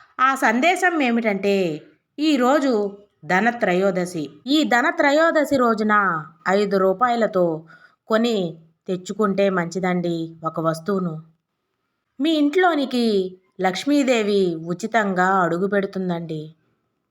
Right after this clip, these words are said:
వంద కేజీల బంగారంతో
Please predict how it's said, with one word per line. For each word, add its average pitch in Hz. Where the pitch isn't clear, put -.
వంద 302
కేజీల 311
బంగారంతో 214